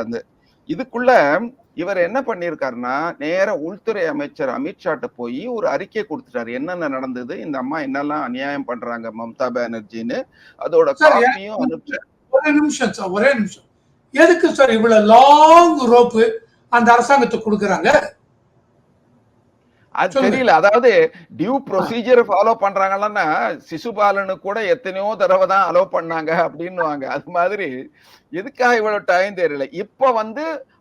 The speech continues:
Speaker 1: அல்டிமேட்டா இவங்க வந்து உள்துறை அமைச்சகத்துல இருந்து ஆர்டர் போட்டாங்க, இவங்க மேல ஆக்ஷன் எடுக்கும். அதாவது ரெண்டு பேரு,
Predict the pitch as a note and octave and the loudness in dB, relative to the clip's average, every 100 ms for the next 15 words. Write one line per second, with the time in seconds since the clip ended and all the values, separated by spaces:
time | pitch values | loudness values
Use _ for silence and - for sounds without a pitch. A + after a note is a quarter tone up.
0 | - C4+ A3+ C4+ B3 A#3 G3 - D3+ E3+ | -8 -8 -8 -12 -8 -8 -6 -2 0 0
1 | G#3+ - _ _ _ _ - F#3 F#3 E3+ | -2 -4 _ _ _ _ -12 -8 -4 -2
2 | D#3+ F#3+ C4 F#3+ G#3+ A#3 G#3+ E3+ F3 - | -4 -6 -10 -12 -8 -6 -4 -4 -6 -6
3 | D#3+ D#3 D3 B3+ F3 F3 G3 F3+ D#3 D3+ | -8 -6 -8 -6 -4 -4 -6 -8 -6 -6
4 | C3 B2 B2 B2+ C#3 - D3+ E3+ D3+ C#3 | -8 -10 -10 -8 -8 -10 -10 -8 -8 -6
5 | C#3+ G#3+ - D3+ E3+ G3+ D#3 B2 C3+ F#3 | -4 -4 -2 -4 -6 -10 -10 -6 -2 -2
6 | G#3+ E3 F#3 A3+ A#3 G#3+ G3+ | -2 -6 -6 -6 -4 -2 -4